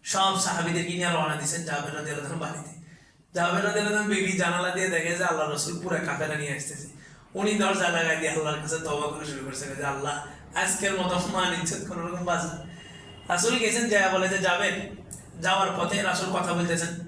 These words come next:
জাবের রাদিয়াল্লাহু আনহু শুধু রাসূলের হাত টিপে কয় যে, "ইয়া রাসূলুল্লাহ, অল্প খানা, অল্প।"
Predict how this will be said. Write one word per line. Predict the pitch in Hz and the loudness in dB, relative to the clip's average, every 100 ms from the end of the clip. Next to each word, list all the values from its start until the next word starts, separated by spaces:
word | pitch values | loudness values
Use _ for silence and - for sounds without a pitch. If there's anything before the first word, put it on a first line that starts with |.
| - - - | -12 -12 -2
জাবের | 156 165 | 0 2
রাদিয়াল্লাহু | 170 170 165 165 | 0 0 2 2
আনহু | 165 165 | 2 0
শুধু | - 170 | 0 0
রাসূলের | 156 - 165 | 0 0 0
হাত | 156 143 | -2 -2
টিপে | 156 135 131 139 - - - | -4 -6 -8 -10 -16 -20 -20
কয় | 139 | -16
যে, | 139 | -14
"ইয়া | 139 | -12
রাসূলুল্লাহ, | 139 127 143 139 131 123 - - - - | -12 -12 -12 -10 -10 -12 -14 -18 -20 -10
অল্প | 147 143 143 | -8 -6 -8
খানা, | 139 143 139 | -8 -8 -6
অল্প।" | 139 139 - | -6 -8 -12